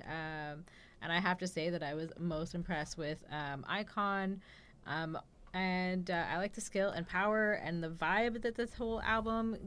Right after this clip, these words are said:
gives. And, uh, you know, like I said, it does feel like a, you know,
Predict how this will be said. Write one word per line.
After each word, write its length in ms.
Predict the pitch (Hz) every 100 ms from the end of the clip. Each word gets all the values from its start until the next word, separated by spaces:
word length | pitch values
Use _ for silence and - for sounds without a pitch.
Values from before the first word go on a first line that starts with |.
| 208
gives. 540 | 240 247 254 254 - -
And, 680 | 185 180 180 180 175 175 185
uh, 260 | 175 170 165
you 100 | -
know, 100 | 185
like 160 | 175 185
I 100 | 202
said, 200 | 208 202
it 120 | 151
does 200 | 170 185
feel 240 | - 185 180
like 160 | 175
a, 180 | 170 160
you 80 | 175
know, 140 | 156